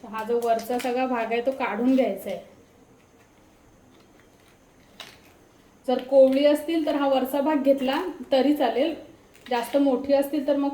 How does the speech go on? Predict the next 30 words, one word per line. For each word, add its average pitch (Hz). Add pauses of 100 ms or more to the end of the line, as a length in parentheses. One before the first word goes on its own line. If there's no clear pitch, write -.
फक्त 269 (240)
मधला 240
हा 262
असा 247
भाग 208
घ्यायचा 214
आहे. 226
किती 262
कलरफुल 262
दिसतोय 233
बघा, 226
मला 233
तर 240
हा 233
कलरच 254
खूप 233
आवडतो. 208 (1600)
आणि 226
आता 285 (100)
हे 233
बघा, 233
हा 226
जो 254 (200)
पिवळा 277
भाग 294
आहे 269
हा 285 (160)
खाजेचा 240
भाग 247
आहे, 208